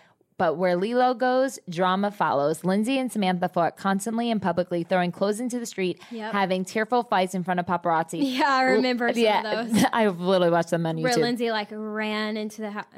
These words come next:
Speaker 1: She hid
Speaker 2: house
Speaker 1: behind
Speaker 2: and
Speaker 1: a
Speaker 2: then
Speaker 1: bush
Speaker 2: Yeah, she
Speaker 1: at,
Speaker 2: hid
Speaker 1: like,
Speaker 2: behind
Speaker 1: six
Speaker 2: the
Speaker 1: in the
Speaker 2: bush,
Speaker 1: morning.
Speaker 2: and then she went, tried to get into a house, and it was locked. Anyway.
Speaker 1: Yeah.
Speaker 2: <laughs>
Speaker 1: So, <laughs> yeah, I know exactly what you're talking about. It's actually really creepy that we know.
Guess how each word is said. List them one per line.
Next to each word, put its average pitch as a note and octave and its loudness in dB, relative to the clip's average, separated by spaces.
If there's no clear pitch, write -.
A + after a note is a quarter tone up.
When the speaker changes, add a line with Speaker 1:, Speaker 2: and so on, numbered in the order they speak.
Speaker 1:
She B3+ 2
hid B3+ 4
Speaker 2:
house - -4
Speaker 1:
behind A#3 2
Speaker 2:
and F#3 0
Speaker 1:
a - 0
Speaker 2:
then G3 6
Speaker 1:
bush - -8
Speaker 2:
Yeah, G3+ -8
she - -12
Speaker 1:
at, G3+ 2
Speaker 2:
hid F#3+ 4
Speaker 1:
like, F#3+ 2
Speaker 2:
behind B3+ 2
Speaker 1:
six B3+ 0
Speaker 2:
the - 2
Speaker 1:
in F#3+ 2
the F#3 2
Speaker 2:
bush, - 4
Speaker 1:
morning. F3+ 2
Speaker 2:
and A#3+ -4
then A#3 -4
she B3+ -8
went, A#3 -8
tried A#3+ -6
to A#3+ -6
get A3 -6
into A#3 -10
a A3 -6
house, G#3+ -8
and G#3+ -10
it F3+ -12
was G3+ -14
locked. G3 -8
Anyway. F3 -16
Speaker 1:
Yeah. G3+ 0
Speaker 2:
<laughs> C#4 -12
Speaker 1:
So, A3 4
<laughs> C4 2
yeah, C#4+ 6
I D#4+ 4
know D4 4
exactly A#3 2
what A#3+ 2
you're A3+ 2
talking G#3 2
about. G#3+ 2
It's G3+ -2
actually G3 0
really F3+ 0
creepy F3 -2
that E3 -4
we F3 0
know. E3 0